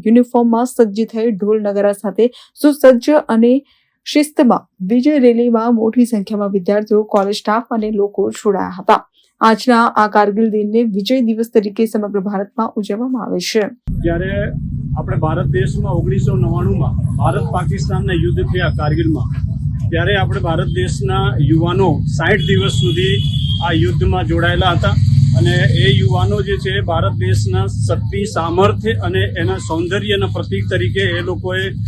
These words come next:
Speaker 2: આ, મહેનત કરી અને ભારત, અ, પાકિસ્તાન સાથે યુદ્ધ કરીને વિજય થયા હતા. તો આપણે એ દિવસને આપણે કારગિલ વિજય દિવસ તરીકે ઉજવીએ છીએ.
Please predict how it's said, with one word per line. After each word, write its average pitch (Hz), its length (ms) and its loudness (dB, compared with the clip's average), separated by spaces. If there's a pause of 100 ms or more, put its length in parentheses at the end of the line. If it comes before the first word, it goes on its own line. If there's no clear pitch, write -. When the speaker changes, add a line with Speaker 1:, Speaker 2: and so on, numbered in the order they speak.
(220)
Speaker 2:
આ, 170 220 -4
મહેનત 190 420 4
કરી 208 220 -2
અને 190 460 -6
ભારત, 170 340 -2 (360)
અ, 165 140 0
પાકિસ્તાન 202 580 -2
સાથે 196 260 -2
યુદ્ધ 190 280 0
કરીને 190 300 0
વિજય 165 260 -2
થયા 165 200 -4
હતા. 143 200 -10 (580)
તો 214 300 4 (260)
આપણે 196 260 0
એ 220 280 4
દિવસને 208 600 0
આપણે 190 360 -2
કારગિલ 185 400 -4
વિજય 190 240 -4
દિવસ 180 540 -6
તરીકે 185 280 -4
ઉજવીએ 175 480 -4
છીએ. 185 200 -6